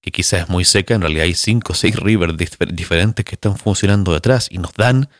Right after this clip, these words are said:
la espacialidad y la presencia de la voz. Y, y por eso tienen que escoger con mucho cuidado para que esa voz o ese instrumento que sea, porque en realidad a las baterías también se les pone una reverb a veces para, en fin, o sea, a casi todos se les pone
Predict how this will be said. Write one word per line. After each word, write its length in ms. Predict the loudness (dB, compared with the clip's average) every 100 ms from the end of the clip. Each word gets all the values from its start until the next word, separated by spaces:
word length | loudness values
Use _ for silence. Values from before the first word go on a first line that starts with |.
| _ _ _ _
la 140 | -2
espacialidad 920 | -2 -4 -4 0 0 0 2 2 2
y 40 | 0
la 160 | 0
presencia 580 | -2 -2 2 2 2 -2
de 60 | -2
la 80 | 0
voz. 320 | 0 -4 _ _ _ _ _ _ _
Y, 180 | -4 -4 -6
y 40 |
por 220 | -8 -2 0
eso 120 | 2
tienen 220 | 2 2
que 60 | 0
escoger 460 | -4 -6 0 -2
con 140 | 0 2
mucho 300 | 2 2 2
cuidado 540 | 2 4 2 0 -4
para 280 | -10 -12 -14
que 200 | -14 -12
esa 200 | -4 0
voz 360 | 2 2 0 -8 _
o 160 | 0
ese 160 | 2 2
instrumento 520 | 2 2 2 2 0
que 120 | -2
sea, 260 | 0 2 2
porque 200 | -2 -2
en 60 | -2
realidad 360 | -2 -2 -4 _ _ _ _
a 80 | -4
las 140 | -2
baterías 380 | -2 0 0 0
también 300 | -2 0 0
se 100 | 0
les 100 | -4
pone 240 | _ 0 2
una 160 | 2
reverb 320 | 2 2 2
a 60 | 2
veces 320 | 2 2 -2
para, 400 | -6 -8 -8 -10 _ _ _
en 100 | -12
fin, 260 | -2 0 0
o 60 |
sea, 160 | -2 -12 _ _ -2
a 80 |
casi 260 | 0 0 2
todos 240 | 2 2
se 60 | 0
les 100 | 0
pone 260 | 2 2